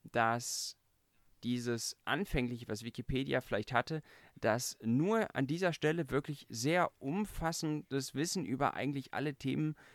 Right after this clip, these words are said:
verfügbar war, das hat sich auch so ein bisschen gelegt. Also die Menschen haben die Sachen,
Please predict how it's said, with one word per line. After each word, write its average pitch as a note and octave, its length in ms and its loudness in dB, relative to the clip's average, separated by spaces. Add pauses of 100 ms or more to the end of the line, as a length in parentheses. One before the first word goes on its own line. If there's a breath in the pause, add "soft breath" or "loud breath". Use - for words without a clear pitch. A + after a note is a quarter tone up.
(100)
verfügbar D3+ 680 0
war, C#3+ 240 4 (240 loud breath)
das B2 220 0 (300)
hat D#3 180 -2
sich D3 180 -2
auch D3+ 160 2
so D#3 100 -4
ein D#3 60 0
bisschen C3+ 280 -2
gelegt. A#2 420 4
Also B2+ 160 0
die B2+ 80 2
Menschen C3 420 2
haben C#3 220 2
die C3 80 -2
Sachen, C#3 420 2